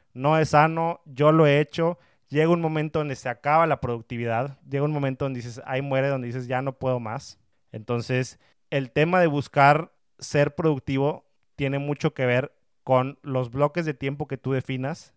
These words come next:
y con cambiar de tareas constantemente. Porque si no estás cambiando y si te metes en una tarea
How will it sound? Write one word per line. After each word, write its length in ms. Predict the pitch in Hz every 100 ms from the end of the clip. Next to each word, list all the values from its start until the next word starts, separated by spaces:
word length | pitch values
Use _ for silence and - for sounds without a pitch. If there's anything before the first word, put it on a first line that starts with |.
| _ -
y 100 | 131
con 220 | 139 135
cambiar 400 | 135 131 143 151
de 80 | 165
tareas 360 | 135 131 135
constantemente. 760 | - 123 - 117 113 113 104 104
Porque 220 | 113 131
si 100 | 143
no 80 | 147
estás 220 | 160 190
cambiando 380 | 185 151 143 151
y 40 |
si 60 | 151
te 100 | 131
metes 280 | 147 185 185
en 60 |
una 140 | 175 180
tarea 440 | 143 127 131 151